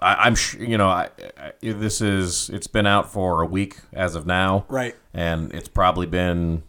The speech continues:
Speaker 1: a couple of days since I've tried watching a T V series. Every time I go to one, I'm surprised it isn't fixed yet.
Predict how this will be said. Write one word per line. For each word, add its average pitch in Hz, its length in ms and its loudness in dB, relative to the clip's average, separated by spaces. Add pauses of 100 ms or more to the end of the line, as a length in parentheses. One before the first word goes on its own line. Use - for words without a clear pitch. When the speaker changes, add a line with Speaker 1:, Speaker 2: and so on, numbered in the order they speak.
Speaker 1:
a 82 80 -12
couple 98 400 2
of 92 120 -4
days 95 340 -2
since 90 200 -8
I've 78 100 -10
tried 87 220 -4
watching 87 380 -4
a 98 60 -4
T 104 200 -6
V 104 120 -4
series. 104 600 -6 (320)
Every 113 240 6
time 107 340 4
I 90 80 4
go 90 280 2
to - 120 0
one, 127 460 4 (200)
I'm 92 140 2
surprised 92 500 4
it 85 60 0
isn't 80 200 -2
fixed - 280 -8
yet. 71 220 -10